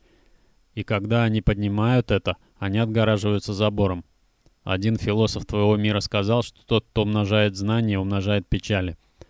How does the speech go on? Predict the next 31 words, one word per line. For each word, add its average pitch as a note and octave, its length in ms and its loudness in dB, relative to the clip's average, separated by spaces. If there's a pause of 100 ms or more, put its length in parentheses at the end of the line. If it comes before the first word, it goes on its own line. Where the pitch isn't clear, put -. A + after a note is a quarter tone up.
(200)
Он G#2+ 160 0
прав. G#2 280 0 (400)
Но G2+ 160 0
разве G#2 280 2
это G2 160 -4
повод A#2+ 300 0
отказываться G2 680 -2
от - 120 -8
познания? F#2+ 580 -2 (1120)
Не G#2+ 220 2
знаю. G2+ 420 0 (220)
С - 120 -12
одной A2 220 2
стороны, A#2 360 2
в A2 40 -2
знании A2+ 360 2
самом A2+ 420 0
по - 100 0
себе A2 320 0
нет G#2+ 200 -2
ничего G2+ 280 -6
плохого. F#2+ 520 -2 (500)
Но A2+ 480 2
людям A#2 340 0
свойственно A#2 400 0
превращать G#2+ 500 0
любые A2 260 0
сведения A#2 420 -2
в G2+ 60 0
орудие G2+ 340 0
уничтожения. G2 720 -2